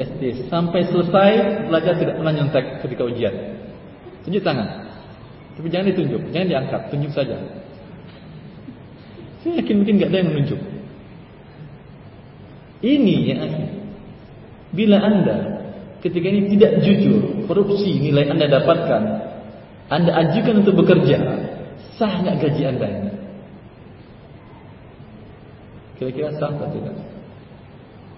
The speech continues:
Hah? Jawab. Hah? Sah.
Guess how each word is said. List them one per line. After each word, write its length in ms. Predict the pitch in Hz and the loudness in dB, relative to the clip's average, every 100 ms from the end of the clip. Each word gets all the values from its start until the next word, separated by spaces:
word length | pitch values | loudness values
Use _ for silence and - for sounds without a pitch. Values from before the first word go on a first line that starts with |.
| - - - - - - - - | -20 -20 -20 -20 -20 -20 -20 -8
Hah? 200 | 127 165 - 160 165 - - - - - - - - - - - - - - - | -2 -2 -2 -6 -8 -12 -16 -18 -20 -20 -20 -20 -20 -20 -20 -20 -20 -20 -16 -4
Jawab. 220 | 135 - - - - - | -4 -2 -8 -10 -10 -6
Hah? 160 | 147 - - - - - - - - - - - - - - - - - - - | -4 -6 -10 -14 -16 -20 -20 -20 -20 -20 -20 -20 -20 -20 -20 -20 -20 -20 -20 2
Sah. 240 | 208 151 | 4 4